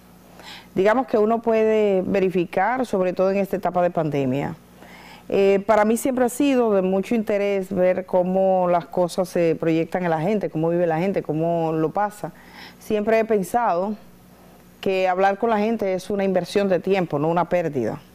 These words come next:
Yo recuerdo una vez que alguien llamó, eh, traba-, eh, trabajando yo en el periódico, porque habíamos hecho una entrevista que no salió. En definitiva, el entrevistado no quería hablar y decía, "No, es que no quiero que usted pierda su tiempo".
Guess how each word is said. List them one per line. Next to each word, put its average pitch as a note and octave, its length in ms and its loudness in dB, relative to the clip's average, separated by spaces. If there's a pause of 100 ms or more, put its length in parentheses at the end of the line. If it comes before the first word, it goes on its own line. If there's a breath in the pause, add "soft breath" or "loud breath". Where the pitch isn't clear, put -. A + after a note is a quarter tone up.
(140)
Yo D#3+ 120 0
recuerdo F3+ 280 2
una F#3 160 2
vez F3+ 180 0
que - 120 -4
alguien F3 380 0
llamó, E3+ 440 0 (840 loud breath)
eh, D#3 220 2
traba-, D#3+ 260 0
eh, E3 100 -2
trabajando E3 380 0
yo F3+ 160 2
en F3+ 80 0
el F#3 100 0
periódico, F3+ 720 2
porque E3 380 -4
habíamos E3 320 0
hecho F#3 160 -4
una F#3+ 100 0
entrevista F#3+ 540 -2
que D3+ 120 -4
no D#3+ 120 -4
salió. F3 420 2 (720 loud breath)
En D#3+ 80 0
definitiva, E3+ 480 0
el G#3 60 -2
entrevistado F#3 580 -2
no F3+ 100 -2
quería F3 280 0
hablar F#3+ 280 2
y E3 80 -6
decía, E3+ 400 0
"No, G#3 160 0
es A3+ 140 0
que A#3 100 -4
no A#3 140 -2
quiero A#3+ 260 0
que A3 80 -4
usted G#3+ 320 -4
pierda G#3+ 420 0
su F#3 200 -8
tiempo". D#3+ 540 -4